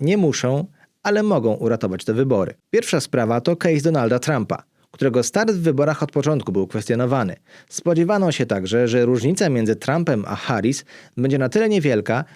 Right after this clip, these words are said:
że możliwe będzie podważanie wyników wyborów i przechylenie szali na rzecz kandydatki demokratów.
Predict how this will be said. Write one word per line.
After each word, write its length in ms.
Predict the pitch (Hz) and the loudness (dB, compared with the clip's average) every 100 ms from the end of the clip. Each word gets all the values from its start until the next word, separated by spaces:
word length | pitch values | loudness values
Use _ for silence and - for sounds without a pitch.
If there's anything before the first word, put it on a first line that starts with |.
| _ | _
że 120 | 123 | -2
możliwe 360 | 147 156 196 180 | 0 0 0 2
będzie 240 | 160 151 | 2 0
podważanie 580 | 151 170 170 170 180 165 | 0 -2 0 0 2 2
wyników 380 | 127 123 110 104 | 2 0 0 -2
wyborów 420 | 98 101 110 - | 0 0 0 -2
i 100 | 147 | -6
przechylenie 560 | - 170 - 170 180 127 | -2 -4 0 2 2 0
szali 420 | - 110 117 139 - _ _ | 0 2 2 0 -6 _ _
na 140 | 180 160 | -2 0
rzecz 260 | 151 - | -2 -4
kandydatki 640 | - 180 151 117 101 - 107 | -4 0 2 0 -2 -2 0
demokratów. 720 | 123 143 156 127 - - | 0 0 0 -2 -4 -12